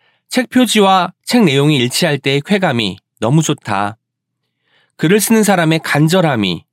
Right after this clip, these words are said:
너무 좋다. 그 간절함이 많은 독자들에게 전달되는 순간이 너무 좋다.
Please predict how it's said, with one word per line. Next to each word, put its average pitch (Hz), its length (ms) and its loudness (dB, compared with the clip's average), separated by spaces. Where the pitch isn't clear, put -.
너무 143 240 0
좋다. 110 560 -4
그 170 100 -2
간절함이 185 800 0
많은 160 280 0
독자들에게 151 680 0
전달되는 151 520 0
순간이 117 640 -2
너무 156 260 2
좋다. 101 560 -4